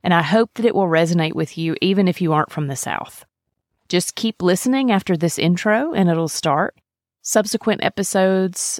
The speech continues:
will be posted on the main podcast feed for Belonging in the South. I won't double post any others, so if you'll take just a second and tap on the link in the show notes to the main Belonging in the South feed and subscribe, you'll get upcoming episodes in your podcast feed.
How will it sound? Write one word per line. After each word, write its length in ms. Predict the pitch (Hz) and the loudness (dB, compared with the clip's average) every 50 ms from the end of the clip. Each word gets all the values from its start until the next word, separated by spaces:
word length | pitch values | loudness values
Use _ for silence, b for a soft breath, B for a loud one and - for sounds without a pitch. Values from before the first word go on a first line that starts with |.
| - _ | -10 _
will 180 | 180 175 175 175 | -2 0 0 2
be 160 | - 170 170 | 2 0 -2
posted 380 | - 185 170 170 - - - | 0 -2 -2 -2 -4 -2 -2
on 140 | 175 165 160 | -2 0 0
the 80 | 156 147 | 0 -2
main 320 | 151 147 151 160 175 196 | -2 -2 0 0 -2 -2
podcast 580 | - - 202 214 214 - - 220 226 214 - - | 0 0 0 0 0 0 -2 -2 -2 -2 -4 -6
feed 340 | - 240 233 233 240 226 - | -6 -4 -4 -4 -4 -6 -4
for 140 | - 202 | -6 -2
Belonging 460 | 190 202 190 180 175 180 180 190 190 190 | -2 0 2 2 4 4 4 2 2 2
in 100 | 185 185 | 2 0
the 80 | 185 | -2
South. 500 | - - 196 180 170 175 185 220 - - - | 0 0 2 2 4 2 2 0 -2 -2 -2
I 60 | - | 0
won't 220 | 180 175 185 - - _ _ | 0 0 0 0 -4 _ _
double 280 | - 190 185 180 214 196 | 0 0 2 2 -2 -2
post 400 | - - 185 185 202 - - - | 0 0 0 0 0 -2 -2 0
any 240 | 208 208 226 226 | 2 2 2 2
others, 440 | - 170 160 156 151 156 190 196 - | 0 -2 -2 -2 -4 -6 -6 -6 -6
so 300 | - - 165 165 165 165 - _ _ _ _ _ | -2 0 2 2 2 0 -4 _ _ _ _ _
if 140 | - 135 - | -10 -6 -4
you'll 120 | 208 214 | -4 -4
take 280 | - - 208 202 - - | -2 0 -2 -2 -2 0
just 240 | - 233 226 - - | -2 -2 -2 -2 -6
a 60 | 254 | -8
second 480 | - - 226 214 - - 254 247 - - - | -2 0 0 0 0 -2 -2 -2 -4 -4 -4
and 240 | 170 165 165 170 - | -2 -2 0 -2 -2
tap 260 | - 190 180 180 - | -2 -2 -2 -2 0
on 120 | 202 202 196 | 0 2 2
the 100 | 190 180 | 2 2
link 240 | 180 185 180 - | 2 0 0 0
in 100 | 196 190 | 2 2
the 80 | 185 180 | 2 2
show 260 | 170 - - 170 170 | 0 0 0 2 2
notes 360 | 175 185 185 185 185 - - | 2 2 2 0 0 -2 -8
to 120 | - - 190 | -8 -8 -6
the 120 | 170 175 | -4 -4
main 580 | 165 165 165 165 165 165 170 175 175 170 175 - - _ _ _ _ _ | -2 -2 0 0 0 0 0 0 2 0 0 -2 -4 _ _ _ _ _
Belonging 460 | 170 170 160 151 165 175 175 175 175 | 0 2 2 2 2 2 2 2 2
in 100 | 170 170 | 0 0
the 80 | 165 156 | -2 -2
South 440 | - - 175 160 160 160 156 - | -2 0 2 2 2 2 0 -4
feed 440 | - _ 160 156 160 165 190 214 208 - | -10 _ -6 -6 -4 -2 -2 -4 -2 -2
and 180 | 190 175 - | -4 -4 -4
subscribe, 760 | - 170 - - - - 156 143 147 160 175 196 214 226 220 - _ _ _ _ _ _ _ _ | -6 -10 -10 -10 -6 -4 -2 -2 0 0 0 -2 -2 -4 -6 -10 _ _ _ _ _ _ _ _
you'll 140 | 180 180 165 | -2 0 0
get 320 | - 180 170 165 170 - _ | 2 2 2 2 2 2 _
upcoming 540 | 180 - - - - 190 180 180 175 170 151 | -2 -2 -2 -4 -4 -2 -2 -2 -2 -2 -4
episodes 540 | 127 170 - 180 - 196 185 175 170 160 | -6 -6 -6 -4 -2 0 0 0 0 0
in 80 | 175 165 | -2 -2
your 100 | 160 151 | -2 -2
podcast 540 | - 143 139 139 - - 127 120 120 - - | -2 -2 -4 -4 -4 -6 -8 -8 -8 -12 -14
feed. 320 | - 131 127 127 123 - | -14 -14 -14 -14 -16 -18